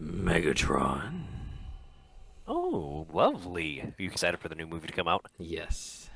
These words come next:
Speaker 1: He is the baddest Decepticon no matter what form he takes. He, when I was younger, I, when I was young, I really enjoyed Transformers, and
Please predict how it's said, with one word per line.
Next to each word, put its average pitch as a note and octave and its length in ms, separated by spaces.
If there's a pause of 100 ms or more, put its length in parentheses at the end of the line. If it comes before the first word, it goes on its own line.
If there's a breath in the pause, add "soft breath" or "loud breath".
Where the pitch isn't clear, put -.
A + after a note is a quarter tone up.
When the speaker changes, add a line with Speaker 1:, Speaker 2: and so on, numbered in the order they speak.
(160 loud breath)
Speaker 1:
He F2 200
is F2 180
the - 120
baddest F2 600
Decepticon E2+ 680
no E2+ 60
matter E2 340
what E2 380
form F2 460
he E2 300
takes. - 680 (1500 soft breath)
He, F2+ 640 (720)
when G2+ 160
I F2+ 140
was F2 300
younger, F2 540
I, E2+ 540 (920)
when G#2+ 120
I G#2+ 80
was G2 160
young, E2+ 280 (540 soft breath)
I E2+ 420 (120)
really F#2 800
enjoyed E2+ 720 (420)
Transformers, D#2+ 1000
and E2 380